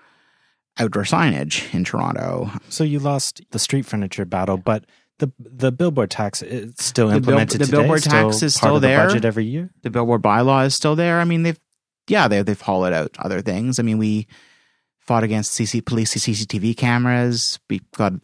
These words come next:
Speaker 1: you know, a bit of a pause on that, but it didn't go as far. I mean, we ki-, the, the mega bins, we got killed. I can't even remember all the different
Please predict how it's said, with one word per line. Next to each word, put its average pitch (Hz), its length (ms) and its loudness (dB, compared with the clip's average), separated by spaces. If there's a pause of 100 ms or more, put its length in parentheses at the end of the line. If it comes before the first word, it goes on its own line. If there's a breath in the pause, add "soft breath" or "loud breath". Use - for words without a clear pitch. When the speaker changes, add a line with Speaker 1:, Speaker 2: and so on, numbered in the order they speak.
(160)
Speaker 1:
you 107 80 -2
know, 92 220 -2
a 90 60 -14
bit 101 180 -4
of 92 80 -4
a 92 80 -4
pause 95 360 -2
on 87 180 -2
that, 92 420 -4
but 90 160 -2
it 90 80 -6
didn't 95 180 -4
go 85 200 -2
as 92 100 -6
far. 92 160 -2
I 104 40 0
mean, 117 120 0
we 117 140 0
ki-, - 220 -6
the, 98 300 -2
the 95 80 -4
mega 110 240 0
bins, 104 640 -2
we 78 60 -10
got 80 240 -8
killed. 107 480 -2 (840 soft breath)
I 127 120 0
can't 170 240 0
even 135 160 0
remember 101 340 0
all 95 260 0
the 92 100 -4
different 90 400 -4